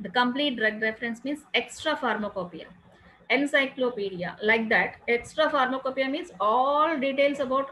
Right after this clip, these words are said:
all the drugs can be given in this. Complete drug reference.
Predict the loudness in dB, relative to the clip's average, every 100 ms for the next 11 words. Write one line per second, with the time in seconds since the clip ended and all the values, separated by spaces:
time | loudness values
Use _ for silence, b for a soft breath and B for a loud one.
0 | 0 2 2 0 -2 -4 -6 -8 -8 -4
1 | -4 -4 -6 -6 -8 -14 -18 -20 _ _
2 | -4 -2 -4 -4 -2 0 -2 -4 -4 -2
3 | -2 -4 -12 -12 -20 -20